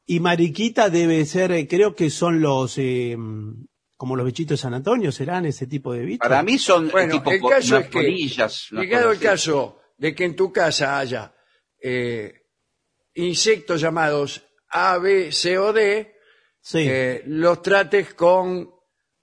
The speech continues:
Speaker 3: eh, productos llamados A, B, C o D prima.
Speaker 1: <laughs>
Speaker 3: Y listo, en eso
Speaker 1: No,
Speaker 3: consiste
Speaker 1: bueno.
Speaker 3: el informe que acabamos de dar.
Speaker 1: Sí, bueno, el problema
Speaker 3: A insectos
Speaker 1: es
Speaker 3: que no conocemos,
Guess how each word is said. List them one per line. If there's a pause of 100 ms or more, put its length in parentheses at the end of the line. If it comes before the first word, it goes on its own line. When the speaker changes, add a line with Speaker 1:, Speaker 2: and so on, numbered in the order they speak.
(140)
Speaker 3:
eh,
productos
llamados
A,
B,
C
o
D
prima. (280)
Speaker 1:
<laughs>
Speaker 3:
Y (100)
listo,
en
eso
Speaker 1:
No,
Speaker 3:
consiste
Speaker 1:
bueno.
Speaker 3:
el
informe
que
acabamos
de
dar.
Speaker 1:
Sí,
bueno,
el
problema
Speaker 3:
A
insectos
Speaker 1:
es
Speaker 3:
que
no
conocemos,